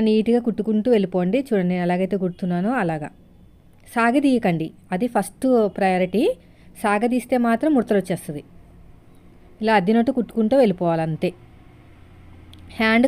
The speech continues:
క్లాత్ కొంచెం ఎక్కువ వచ్చినా పర్లేదు, కట్ చేసేసుకోవచ్చు. కానీ తక్కువ వస్తే మళ్ళీ సాగదీసి అడ్జస్ట్ చేయకూడదు అనమాట. మళ్ళీ జాయిన్ చేసుకోవాలి క్లాత్ అనేది. So ఇప్పుడు వచ్చేసి రెండో వైపు కూడా ఇలాగ నీట్‌గా స్టిచ్ చేసుకుంటూ వెళ్ళిపోండి.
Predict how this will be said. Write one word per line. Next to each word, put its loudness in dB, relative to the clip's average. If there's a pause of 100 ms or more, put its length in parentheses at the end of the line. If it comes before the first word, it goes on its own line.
క్లాత్ 2
కొంచెం 2
ఎక్కువ 0
వచ్చినా -2
పర్లేదు, 2
కట్ -2
చేసేసుకోవచ్చు. -2
కానీ 0
తక్కువ 0
వస్తే -4 (100)
మళ్ళీ 0
సాగదీసి 0 (100)
అడ్జస్ట్ -6
చేయకూడదు -2
అనమాట. -10 (400)
మళ్ళీ -4 (320)
జాయిన్ 2
చేసుకోవాలి -6 (100)
క్లాత్ -6
అనేది. -12 (760)
So -8
ఇప్పుడు 0
వచ్చేసి 0 (280)
రెండో 0
వైపు -2
కూడా -4
ఇలాగ -4
నీట్‌గా -4
స్టిచ్ -14
చేసుకుంటూ -6
వెళ్ళిపోండి. -4